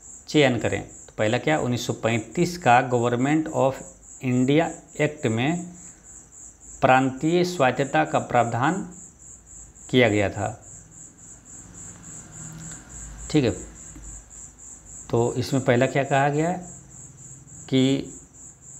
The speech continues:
उन्नीस सौ पैंतीस का गवर्नमेंट of इंडिया एक्ट में प्रांतीय स्वायत्तता का प्रावधान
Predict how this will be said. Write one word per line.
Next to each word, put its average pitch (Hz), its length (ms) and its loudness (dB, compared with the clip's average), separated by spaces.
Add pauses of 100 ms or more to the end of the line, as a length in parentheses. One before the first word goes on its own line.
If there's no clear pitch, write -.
(120)
उन्नीस 131 280 0
सौ 156 80 2
पैंतीस 117 480 2
का 135 200 4
गवर्नमेंट 127 560 2
of 131 220 0
इंडिया 127 360 2
एक्ट 120 300 -2
में 131 360 0
प्रांतीय 127 560 2
स्वायत्तता 120 540 0
का 147 180 4
प्रावधान 127 720 0